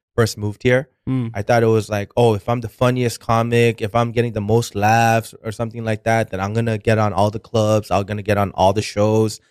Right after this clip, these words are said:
Speaker 1: And that's not the case. You know, I learned very quickly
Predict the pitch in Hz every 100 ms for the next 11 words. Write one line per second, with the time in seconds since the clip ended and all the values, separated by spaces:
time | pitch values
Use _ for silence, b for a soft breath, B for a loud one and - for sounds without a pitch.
0 | _ _ - 101 101 120 113 87 - 113
1 | 101 - - - _ _ _ _ 101 98
2 | 110 123 120 123 123 - 131 - 123 113
3 | 107